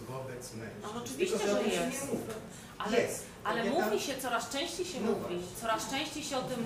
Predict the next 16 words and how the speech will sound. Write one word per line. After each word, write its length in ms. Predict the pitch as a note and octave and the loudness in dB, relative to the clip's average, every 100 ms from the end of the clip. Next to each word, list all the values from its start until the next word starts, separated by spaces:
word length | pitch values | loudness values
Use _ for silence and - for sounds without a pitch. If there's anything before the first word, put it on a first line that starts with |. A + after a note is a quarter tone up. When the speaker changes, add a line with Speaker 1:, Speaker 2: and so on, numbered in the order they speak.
| G#3+ | 0
Speaker 2:
mówi. 420 | G#3 G3+ G3+ B3 D#4+ - - - - | 0 0 -4 -4 -6 -10 -12 -8 -2
E, 160 | G#3+ | -2
nie 120 | A3+ | -2
możemy 240 | A#3 B3+ C#4 | -4 -2 -2
powiedzieć, 400 | C#4 B3+ A#3+ - | -2 -2 -2 -4
że 100 | A#3+ | -6
się 140 | B3+ | -4
nie 160 | A3+ A3+ | -4 -4
mówi. 640 | G#3+ G3 F3+ G#3 A#3+ D#4 - | -4 -4 -4 -4 -4 -6 -6
Speaker 1:
Tak. 100 | G#3 G#3 G#3 | -4 -2 -2
Speaker 2:
E, 40 | A3 | -2
natomiast, 600 | A#3 B3 A#3+ B3 B3 - | -2 -2 -2 -2 -4 -6
em, 300 | - A3 A3 - A4 - F3+ - - | -6 -6 -6 -6 -8 -10 -12 -12 -10
em, 640 | - G#3+ G#3+ G#3+ G#3+ G#3+ G#3 G3+ - D3 - - - C4 | -6 -4 -4 -2 -2 -2 -4 -6 -10 -12 -12 -16 -10 -2
ten 240 | A#3+ A#3 A3 - - | 0 0 -4 -10 -8
temat, 500 | B3+ A#3 A3+ G#3+ C4+ | 2 4 4 2 0